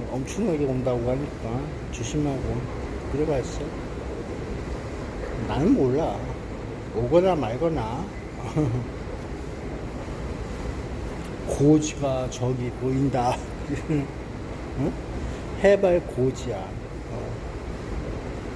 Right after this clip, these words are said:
해저가 아니야. <laughs> 해발 고지를 점령하라. 뭐 그러면서 있어봐야지. 그럼 모두가 안전하시기 바랍니다. 잘 피서하시고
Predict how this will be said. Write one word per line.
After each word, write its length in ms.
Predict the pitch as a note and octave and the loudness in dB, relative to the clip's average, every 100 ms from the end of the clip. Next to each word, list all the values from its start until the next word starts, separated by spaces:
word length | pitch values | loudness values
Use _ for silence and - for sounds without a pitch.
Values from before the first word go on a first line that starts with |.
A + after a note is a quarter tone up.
| - | 8
해저가 500 | F#3 E3+ D#3 C#3 D3 | 8 10 4 4 0
아니야. 320 | D#3+ C#3 A#2+ D3+ - - | 0 0 -2 -4 0 4
<laughs> 100 | D3 E3 E3+ D#3 C3+ B2 - - - - - D#3 | 6 6 6 2 2 -2 -4 -10 -10 -10 -4 4
해발 400 | D3+ D3 C#3 C#3+ - | 6 8 6 4 2
고지를 580 | C3+ C#3 C3+ A#2 D3 A3+ - - - - | 2 4 2 2 0 -2 -6 -6 -8 -4
점령하라. 680 | C3 C#3 C#3 A#2+ A2+ G#2+ | 0 2 4 2 0 -2
뭐 360 | F#2 G2 G#2 G#2+ - | -2 -2 -4 -4 0
그러면서 440 | C3 C3 A#2+ A#2+ | 2 2 0 -2
있어봐야지. 680 | G#2+ - B2+ A2+ A2+ B2+ - - - - - - - - - - - - - - - - - A#2 | -2 -2 -2 -2 -2 -4 -4 -4 -6 -6 -6 -6 -6 -6 -6 -4 -4 -4 -4 -6 -4 -4 -2 2
그럼 220 | C3+ D3 | 4 6
모두가 640 | B2+ B2 B2+ C3+ C#3+ G2+ | 4 2 4 4 4 0
안전하시기 540 | A#2+ B2 D3 C3+ A#2 C3+ | 0 2 4 2 2 2
바랍니다. 500 | B2+ C3+ C#3 B2 A2+ A2 - - - - - - - | 2 0 -4 -4 -4 -4 -6 -8 -8 -8 -8 -6 -4
잘 300 | - A#2+ A#2 | 2 2 2
피서하시고 1080 | - - G3 F#3+ D3 C#3 - E3 A2+ G#2+ | -2 -2 4 6 6 4 0 -2 0 0